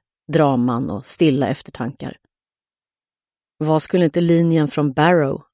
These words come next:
Alaska, till Cabo San Lucas, Mexiko kunna berätta?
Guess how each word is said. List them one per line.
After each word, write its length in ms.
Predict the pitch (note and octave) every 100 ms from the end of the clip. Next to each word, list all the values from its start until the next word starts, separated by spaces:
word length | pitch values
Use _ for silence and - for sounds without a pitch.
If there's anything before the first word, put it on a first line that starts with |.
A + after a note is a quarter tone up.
| _
Alaska, 580 | C#3+ D3+ - - F#3 - _ _ _ _ -
till 160 | D3+
Cabo 380 | C#3+ E3 D3+ D3+
San 240 | D3 D3 D3
Lucas, 500 | E3+ - C3+ - -
Mexiko 540 | E3 - - D#3 -
kunna 300 | - - D3
berätta? 420 | C3 B2 - -